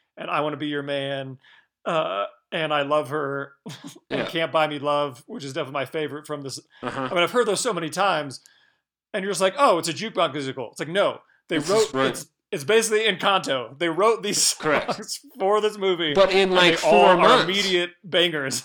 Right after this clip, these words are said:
Speaker 1: <laughs>
Speaker 2: Right.
Speaker 1: Like, that's crazy.
Speaker 2: Yeah, but that's the thing. In, like,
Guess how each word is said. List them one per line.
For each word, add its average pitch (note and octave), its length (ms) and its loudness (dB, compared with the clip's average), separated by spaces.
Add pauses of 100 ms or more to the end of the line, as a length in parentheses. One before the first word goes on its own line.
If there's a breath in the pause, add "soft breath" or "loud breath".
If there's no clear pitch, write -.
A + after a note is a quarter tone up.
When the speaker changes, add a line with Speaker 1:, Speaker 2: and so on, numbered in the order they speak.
Speaker 1:
<laughs> - 100 -18
Speaker 2:
Right. G3 480 2
Speaker 1:
Like, F3 240 -8 (160)
that's A#3+ 220 -2
crazy. D#3 520 -6
Speaker 2:
Yeah, F3 240 -6
but F3 220 -6
that's F#3+ 200 2
the F3+ 100 -6
thing. E3 240 -8
In, E3+ 200 0
like, E3 320 -4